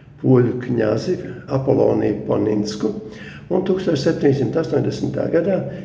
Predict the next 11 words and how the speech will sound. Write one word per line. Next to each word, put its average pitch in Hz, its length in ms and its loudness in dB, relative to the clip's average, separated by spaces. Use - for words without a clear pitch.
viņiem 131 300 4
piedzims 127 540 0
dēls 123 540 -2
Gustavs - 460 -6
Kaliksts. - 640 -4
Un 139 280 8
tad 196 280 2
arī 151 240 -2
grūti 135 320 2
izskaidrot, - 500 0
kāpēc - 460 0